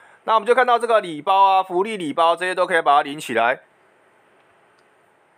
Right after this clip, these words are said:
来，领取。领到零食啊，然后这个S S R随机宠物，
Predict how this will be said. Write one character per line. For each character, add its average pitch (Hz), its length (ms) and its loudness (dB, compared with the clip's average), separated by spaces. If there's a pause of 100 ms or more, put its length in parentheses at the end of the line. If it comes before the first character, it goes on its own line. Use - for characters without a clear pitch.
(260)
来， 185 280 -2
领 170 180 -4
取。 214 300 -2 (2250)
领 127 160 -12
到 170 120 2
零 165 220 -6
食 139 300 -8
啊， 143 260 6
然 139 160 -2
后 165 160 0
这 156 100 -6
个 135 260 -2 (480)
S 196 220 0
S 180 220 0
R 151 160 4
随 156 220 -4
机 185 160 -8
宠 135 240 -2
物， 156 160 -8